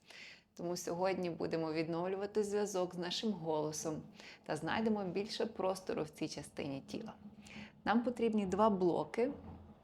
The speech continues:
Якщо немає, візьміть, будь ласка, кілька товстіших книг і два покривала або два рушники. І ми почнемо сидячи, можна схрестивши ноги, можна сісти на п'ятки,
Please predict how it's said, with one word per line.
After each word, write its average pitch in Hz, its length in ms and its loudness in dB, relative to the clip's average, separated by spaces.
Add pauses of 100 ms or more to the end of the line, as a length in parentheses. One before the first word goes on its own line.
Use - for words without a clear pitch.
Якщо - 280 2
немає, 208 440 2
візьміть, 185 260 -2
будь 175 100 -4
ласка, 185 360 -2
кілька 208 340 -2
товстіших 180 800 -2
книг 240 520 -4 (640)
і 208 40 6
два 196 260 6
покривала 220 760 2
або 202 500 2 (180)
два 190 240 2
рушники. 185 480 -4 (140)
І 226 100 4
ми 240 120 8
почнемо 240 500 4
сидячи, 214 680 -2
можна 226 320 -2
схрестивши - 600 -6
ноги, 240 300 2
можна 185 280 -2
сісти - 340 -6
на 170 120 -2
п'ятки, 214 600 -2